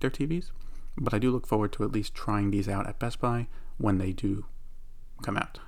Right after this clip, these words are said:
Personally, though, I don't see myself buying one. Disney has announced that Black Panther Wakanda Forever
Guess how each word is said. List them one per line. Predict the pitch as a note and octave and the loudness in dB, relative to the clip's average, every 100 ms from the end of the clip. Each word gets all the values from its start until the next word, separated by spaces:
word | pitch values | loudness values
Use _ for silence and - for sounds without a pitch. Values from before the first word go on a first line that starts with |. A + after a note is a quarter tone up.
| - | 4
Personally, | C3 A#2 A2+ | 6 6 6
though, | A2 G#2+ A2 - | 4 4 2 2
I | |
don't | A2 - | 2 2
see | G#2 | 0
myself | G2 - G#2 - | 2 2 0 -2
buying | - - A#2+ G#2 | -2 0 0 -2
one. | F3+ - - - - - - - - - - | -2 -6 -10 -10 -12 -12 -14 -14 -16 -20 -2
Disney | - G2 G2 | 0 2 0
has | F#2+ | 0
announced | G#2 G#2 - | 0 0 -2
that | G2+ | -4
Black | - G2+ | -4 -4
Panther | - G#2+ A2+ | 0 0 2
Wakanda | G2+ - G#2+ G2+ | 0 0 0 0
Forever | - A2+ D#3 | 0 0 0